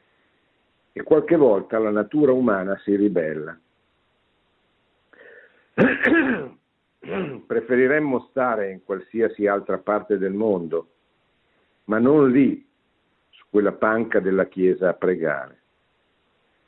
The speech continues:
Chi vuole pregare deve ricordarsi che la fede non è facile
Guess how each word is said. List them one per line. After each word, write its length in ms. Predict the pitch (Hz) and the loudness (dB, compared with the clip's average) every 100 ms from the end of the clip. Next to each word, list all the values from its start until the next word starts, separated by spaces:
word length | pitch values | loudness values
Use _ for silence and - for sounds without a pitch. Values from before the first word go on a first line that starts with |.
| _ _ _ _ _ _ - | _ _ _ _ _ _ -2
Chi 80 | |
vuole 240 | 143 214 127 | 4 6 6
pregare 500 | 117 110 107 92 98 | 4 2 0 0 0
deve 220 | 131 139 | 2 4
ricordarsi 920 | 123 120 120 107 101 80 80 - 95 | 2 0 0 2 0 0 -6 -12 -8
che 100 | 110 | -2
la 160 | 123 123 | -2 0
fede 540 | 151 127 - 98 98 _ _ _ _ _ _ _ _ _ _ _ | 0 0 2 -2 -2 _ _ _ _ _ _ _ _ _ _ _
non 180 | 107 147 | 0 2
è 140 | 160 | 0
facile 720 | 120 92 76 - 87 78 73 | 0 -2 -2 -10 -12 -10 -12